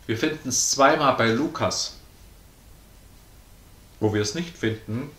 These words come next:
ist bei Johannes. Und warum? Weil Johannes eigentlich die drei Evangelium von vornherein voraussetzt und deswegen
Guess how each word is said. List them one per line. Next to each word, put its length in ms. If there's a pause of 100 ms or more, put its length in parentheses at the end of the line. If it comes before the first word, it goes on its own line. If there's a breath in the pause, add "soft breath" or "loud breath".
(380)
ist 200
bei 140
Johannes. 580
Und 220
warum? 320 (640 loud breath)
Weil 140
Johannes 500
eigentlich 680 (340 loud breath)
die 300
drei 440
Evangelium 680
von 220
vornherein 720
voraussetzt 1000
und 540
deswegen 560